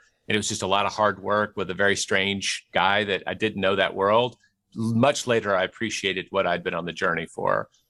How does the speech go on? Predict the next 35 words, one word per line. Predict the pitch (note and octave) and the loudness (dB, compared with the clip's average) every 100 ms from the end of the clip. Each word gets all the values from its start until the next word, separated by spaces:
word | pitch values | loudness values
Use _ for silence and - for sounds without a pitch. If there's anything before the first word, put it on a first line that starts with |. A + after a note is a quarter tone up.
| _ | _
And | - F#2+ F2+ F2+ - | 0 2 0 -2 -2
I | G2+ | 0
also | A#2+ B2 G#2+ F#2+ G2 - | 2 0 -2 -2 -4 -6
got | F#2+ - | -4 -4
the | |
p-, | F#2 G2+ | -8 -10
privilege | G#2 - B2 G#2 F2+ | -8 -2 0 0 -4
of | G2 | -8
working | F#2+ F#2+ G#2 | -4 -4 -4
with | F2+ | -6
Mia | F2+ F#2 | -2 -2
Hamm | D#2+ A2 A2 G2 | 0 0 0 0
on | F2+ | -6
her | F2 C3 | -2 -2
book | G#2+ E2+ - - _ _ _ _ _ | -2 -4 -6 -12 _ _ _ _ _
called | - G#2 F#2+ | 0 0 2
Go | F#2+ | 0
for | F2 G2 | 0 -2
the | |
Goal. | A2 D3+ - - - _ _ _ _ _ - | 2 2 2 -4 -14 _ _ _ _ _ -4
And, | G#2+ G2 F#2 F2 F2 - _ _ | 0 2 0 -2 -6 -18 _ _
like, | G#2 | -4
he, | - | -2
he | A#2+ - A#2 C#3 | -4 -6 -4 -2
starts | - C#3+ - | 2 0 2
laying | A#2+ G#2+ | -2 -2
these | F#2 F2+ | -2 0
out, | A#2+ F2+ - _ _ - | 2 2 -2 _ _ -4
like, | F#2+ | -2
and | G#2 G2 | -2 -4
it's, | F#2+ | -2
like, | B2+ A#2+ | 0 2
our | G2+ | 0
first | F2+ - D3 - - _ - | 0 0 2 0 -6 _ -14
talk | - C3 F#2 | 0 4 4